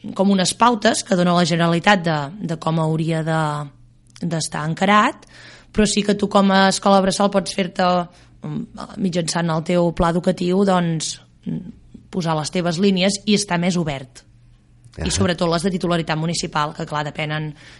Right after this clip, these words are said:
Speaker 1: no depenen tant de la Generalitat.
Speaker 2: Aviam, eh, com a regidora de, de l'àrea d'educació,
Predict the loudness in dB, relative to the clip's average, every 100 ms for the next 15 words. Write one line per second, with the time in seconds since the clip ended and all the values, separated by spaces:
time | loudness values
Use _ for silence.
0 | -4 -2 -2 -2 -2 -2 -2 0 0 -2
1 | -10 -20 -20 -20 -20 -20 _ _ -12 -10
2 | -10 -8 -8 -8 -10 -14 -14 -20 _ _
3 | -18 -18 -18 -20 -20 -20 -20 -20 _ _
4 | -20 _ _ 0 2 0 -2 0 0 2
5 | 0 0 2 2 2 2 0 -4 0 0
6 | 0 0 0 0 0 0 -2 -2 0 -2
7 | -4 -6 -2 0 2 -2